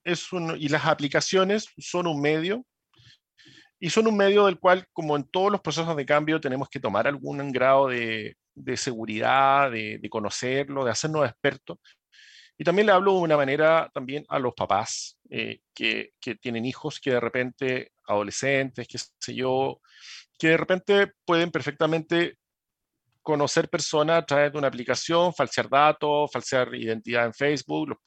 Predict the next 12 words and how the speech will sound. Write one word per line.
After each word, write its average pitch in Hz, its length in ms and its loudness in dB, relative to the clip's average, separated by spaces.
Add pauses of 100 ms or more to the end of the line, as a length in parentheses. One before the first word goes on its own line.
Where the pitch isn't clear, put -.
los, 117 180 -12 (180)
los 120 160 -8
niños, 127 500 -2 (340)
las 120 100 -4
niñas, 131 240 0
los 127 80 2
adolescentes 120 460 -2
son 113 240 -10 (400)
súper 160 400 -6
capos 156 260 2
en 156 80 -4
tecnología. 143 680 -2